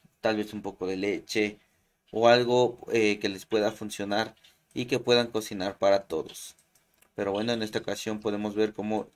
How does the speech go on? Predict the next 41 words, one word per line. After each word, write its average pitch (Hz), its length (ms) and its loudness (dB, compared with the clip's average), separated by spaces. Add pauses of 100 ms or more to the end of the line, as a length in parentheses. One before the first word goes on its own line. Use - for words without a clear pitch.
ya 104 120 -2
les 101 180 -4
sirvieron 107 460 -4
a 95 80 -10
Cristina 120 600 -6 (560)
y 131 200 0
comienzan 117 720 -2
a 110 260 0
desayun-, 104 640 -4 (160)
a 117 160 0
desayunar. 110 720 -2 (640)
Pero 101 160 -8
como 101 180 -6
les 98 180 -4
digo, 110 500 0 (500)
eh, 110 240 -6
tanto 131 300 -2
es 143 100 -2
así 135 400 -6
que 113 320 2
hasta 101 320 0
le 101 160 -4
cocinan 131 500 -2
a 110 80 2
ella. 107 340 -2 (540)
O 101 100 -10
sea, 107 120 -2
no 113 100 -2
es 120 100 -4
como 123 220 -6
que 117 100 -10
ella 117 120 -2
se 117 160 -6
pare 120 300 4
y 120 40 -4
se 120 120 -4
ponga 101 220 -6
a 110 60 -12
cocinar 107 440 -8
con 110 160 -6
ellos, 110 340 -4